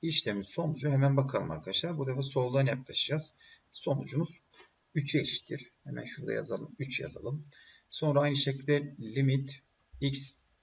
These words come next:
ikiye soldan giderken bu defa f artı g fonksiyondan bakalım. Ee, limit x ikiye soldan giderken fx artı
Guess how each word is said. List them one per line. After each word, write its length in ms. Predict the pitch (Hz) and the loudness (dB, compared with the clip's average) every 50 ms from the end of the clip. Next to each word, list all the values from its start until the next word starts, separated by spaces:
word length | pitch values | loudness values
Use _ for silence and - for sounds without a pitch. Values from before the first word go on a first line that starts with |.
| _ _ - | _ _ -8
ikiye 380 | 143 - - - 135 123 127 131 | -8 -6 -6 -4 -2 0 0 0
soldan 540 | 127 - - 123 120 123 123 131 131 131 127 | 0 0 2 2 2 2 2 0 0 0 -2
giderken 600 | - - - - - - 104 127 - - - - _ - | -2 -4 -8 -8 -6 -6 -6 -4 -4 -6 -10 -16 _ -8
bu 60 | - | -4
defa 440 | 117 95 - - 139 139 - - - | -4 -4 -2 -2 -4 -4 -4 -6 -2
f 160 | - 139 139 135 - - - | 0 2 2 0 -2 -6 -4
artı 340 | 117 117 113 - - - 139 | -2 -2 -2 -2 -4 -8 -8
g 340 | 135 - - 120 127 135 131 | -6 -4 -2 2 2 2 2
fonksiyondan 680 | - - - - - - - 90 90 - - - - | 2 -2 -4 -4 -4 -8 -8 -8 -8 -8 -8 -10 -14
bakalım. 420 | - - - - - - - - - - - _ _ _ _ _ _ _ _ - | -18 -16 -10 -4 -4 -4 -4 -4 -10 -20 -20 _ _ _ _ _ _ _ _ -6
Ee, 80 | - - - - - - - - - | -4 -2 -2 -2 -2 -4 -4 -6 -2
limit 540 | 135 135 131 131 131 135 - - - - _ _ _ _ _ _ _ _ _ _ _ _ _ _ - | 0 0 2 2 0 -2 -2 -6 -12 -14 _ _ _ _ _ _ _ _ _ _ _ _ _ _ -10
x 380 | - - 247 - - - - - _ _ _ _ _ _ _ _ _ _ - - _ _ _ _ _ - | -8 -8 -6 -8 -8 -10 -10 -14 _ _ _ _ _ _ _ _ _ _ -20 -20 _ _ _ _ _ -8
ikiye 400 | 139 127 - - 131 123 120 117 | -8 -8 -6 -6 -2 -2 -2 -2
soldan 500 | - - 117 113 113 113 117 117 117 107 | -2 0 0 0 2 2 2 0 0 0
giderken 500 | 98 95 95 85 - - - 80 78 - _ _ _ - | 0 0 -2 -2 -2 -6 -12 -12 -12 -14 _ _ _ -14
fx 520 | 110 - - - - 202 226 - - - - _ _ _ _ _ _ _ _ _ _ _ _ - _ _ _ - - - - | -14 -14 -12 -12 -12 -10 -10 -10 -12 -12 -14 _ _ _ _ _ _ _ _ _ _ _ _ -20 _ _ _ -18 -16 -12 -6
artı 600 | 139 131 120 113 - - - 101 110 131 135 - | -2 -2 -2 -2 -4 -8 -6 -4 -4 -4 -4 -6